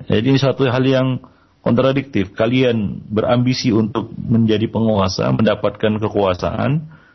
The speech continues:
namun justru padahal itu akan membuat kalian menyesal nanti pada hari kiamat. Ya, Nabi mengatakan, "Fa ni'mal murdi'ah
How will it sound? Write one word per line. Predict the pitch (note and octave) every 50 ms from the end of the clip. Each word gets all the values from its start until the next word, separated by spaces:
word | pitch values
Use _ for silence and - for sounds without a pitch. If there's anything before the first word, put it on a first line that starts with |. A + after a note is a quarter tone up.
| _ _ _ _ -
namun | A2 G#2+ A2 C3+ D#3+ E3 D3+ B2+
justru | A#2+ A2+ - - C#3 C#3 D#3 F3+ F#3 G3 F3+ - - - _ _ _ _ - - - -
padahal | G#2 G#2 A#2 A2+ G2+ G2+ B2 C3+ D3 D#3 F3 F#3 F#3 - _ _ _ _ _ _ _ _ _ _ _ _ - C3
itu | C#3 - E3 D#3
akan | D3 - D3+ D3+
membuat | D3 D3 C#3+ C#3+ D3+ D3 D3+ -
kalian | C#3 C3+ C3+ B2+
menyesal | B2 C3 C3 B2 - - D3 C3
nanti | A#2 G#2+ G#2+ G2+ A2
pada | F#2 G2 F#2+ F#2+ F2+
hari | F#2 F#2+ G2 F2+ -
kiamat. | - F#2+ E2+ D#2 D#2 D2+ D2+ D#2 - - - _ - - _ _ _ _ _ _ _ _ -
Ya, | - F#2+ F#2 F2+ F#2 F#2+ F#2+ - - -
Nabi | F#2 F#2+ G2+ G#2 G2
mengatakan, | F#2 F#2+ G2 F#2 F2+ F#2+ F2+ - A#2 A2+ G2+
"Fa | - A2+ A2+
ni'mal | C3+ C#3+ - - B2 A#2+ A#2 A2+ G#2+
murdi'ah | G#2 G2+ G2+ F#2+ G2 G#2+ G#2+ - C#3 D3+ D#3+ D#3 - -